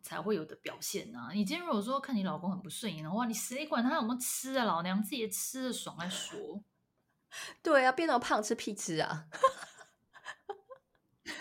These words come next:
Speaker 1: <laughs> 真的。
Speaker 2: 嗯。
Speaker 1: 好，所以我们刚刚，刚刚伊娃分享的这个我觉得还不错。
Speaker 2: 嗯，你呢？
Speaker 1: 我自己还有另外一个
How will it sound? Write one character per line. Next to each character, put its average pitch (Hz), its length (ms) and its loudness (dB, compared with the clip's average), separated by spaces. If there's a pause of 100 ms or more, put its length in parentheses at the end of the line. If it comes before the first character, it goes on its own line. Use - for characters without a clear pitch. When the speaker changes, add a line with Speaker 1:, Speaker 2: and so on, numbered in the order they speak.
(2250)
Speaker 1:
<laughs> - 60 -18
真 349 360 0
的。 233 640 2 (840)
Speaker 2:
嗯。 165 340 -2
Speaker 1:
好， 180 220 0
所 190 160 -2
以 247 260 -2 (180)
我 - 180 -8
们 190 120 0
刚 226 140 2
刚， 240 120 4 (160)
刚 285 140 2
刚 311 60 2
伊 320 100 0
娃 208 200 4
分 226 200 2
享 214 140 2
的 160 100 -4
这 208 120 -2
个 - 100 -4
我 151 120 -4
觉 147 140 -12
得 156 80 -6
还 - 120 -10
不 - 120 -20
错。 - 420 -12 (760)
Speaker 2:
嗯， 160 260 -8 (460)
你 190 240 2
呢？ 208 480 0 (1120)
Speaker 1:
我 233 140 6
自 453 180 2
己 294 160 0
还 220 160 2
有 247 100 4
另 254 240 0
外 247 160 6
一 196 100 4
个 185 460 -4